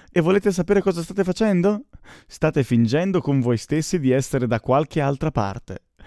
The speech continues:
E questo è il trucco dell'universo Mest. Se poteste dire ad un altro, "Senti, adesso facciamo coincidere i nostri punti di vista di dimensione.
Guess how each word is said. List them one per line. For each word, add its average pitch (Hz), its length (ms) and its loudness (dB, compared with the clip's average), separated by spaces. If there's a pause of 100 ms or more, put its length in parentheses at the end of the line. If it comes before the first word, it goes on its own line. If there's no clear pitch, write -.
(220)
E - 140 0
questo - 500 2
è 123 60 2
il 113 160 4
trucco 151 340 2
dell'universo 120 640 2
Mest. 104 400 -6 (540)
Se - 180 -10
poteste 175 440 0
dire 170 160 2
ad 156 60 4
un 131 120 2
altro, 131 640 2 (200)
"Senti, 170 460 0 (220)
adesso 170 400 0
facciamo 170 440 0
coincidere 185 640 2
i 170 40 2
nostri 156 340 0
punti 175 280 -2
di 139 100 2
vista 156 280 0
di 160 100 -6
dimensione. 143 720 -2